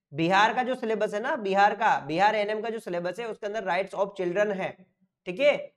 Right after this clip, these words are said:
मैं अभी आपको दिखा दूंगा, आपको अभी जब क्लास खत्म होगी तो उसके बाद में मैं आपको दिखा दूंगा मैं,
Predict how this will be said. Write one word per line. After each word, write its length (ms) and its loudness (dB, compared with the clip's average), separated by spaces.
मैं 100 0
अभी 120 2
आपको 260 0
दिखा 220 2
दूंगा, 220 0
आपको 340 -2
अभी 180 -4
जब 240 -2
क्लास 300 2
खत्म 220 -2
होगी 180 -2
तो 100 -8
उसके 160 -6
बाद 200 -2
में 120 -4
मैं 80 -2
आपको 340 2
दिखा 200 2
दूंगा 240 0
मैं, 200 -8